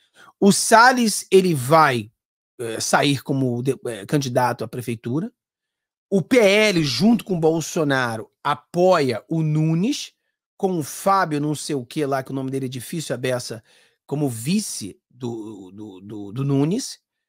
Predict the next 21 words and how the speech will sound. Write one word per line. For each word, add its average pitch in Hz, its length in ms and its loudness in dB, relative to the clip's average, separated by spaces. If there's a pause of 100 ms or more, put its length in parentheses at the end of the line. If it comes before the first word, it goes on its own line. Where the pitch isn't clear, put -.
(320)
O 196 160 -2
Salles, 185 800 0
ele 190 160 0
consegue 208 680 -2
alguns 160 360 -2
votos, 127 460 -4
mas 139 220 -2
não 226 200 -2
consegue 165 500 -6
voto 147 300 -4
suficiente 131 640 -8
para 127 160 -4
ir 131 80 -2
para 123 160 -8
o 120 40 -8
segundo 120 340 -10
turno. 226 420 0 (380)
Segundo 240 460 -2
turno 185 440 0
vai 175 320 0
Boulos 143 840 0